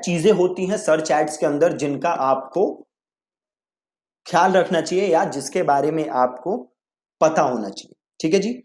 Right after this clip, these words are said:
तो चलिए स्टार्ट करते हैं। अभी आप देखो यहाँ पे मैं हूँ Google पे,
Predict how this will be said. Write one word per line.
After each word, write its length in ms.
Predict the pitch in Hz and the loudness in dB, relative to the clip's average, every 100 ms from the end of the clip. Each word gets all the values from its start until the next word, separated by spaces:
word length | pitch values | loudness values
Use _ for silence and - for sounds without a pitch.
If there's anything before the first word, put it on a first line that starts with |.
| _ _ 127 | _ _ -10
तो 60 | |
चलिए 380 | 127 139 180 - _ _ _ | -6 -4 -4 -6 _ _ _
स्टार्ट 380 | - - 135 127 | -10 -2 -2 -2
करते 280 | 123 107 - | -6 -10 -12
हैं। 80 | _ _ _ _ _ _ _ _ _ _ _ _ _ _ _ - | _ _ _ _ _ _ _ _ _ _ _ _ _ _ _ -6
अभी 180 | 175 240 | 0 2
आप 120 | 220 | 4
देखो 260 | 185 185 | 4 4
यहाँ 180 | 190 165 | 2 2
पे 120 | 180 202 | 2 2
मैं 100 | 190 | 2
हूँ 140 | 208 | 0
Google 380 | 156 165 165 | 0 2 2
पे, 60 | 165 | 2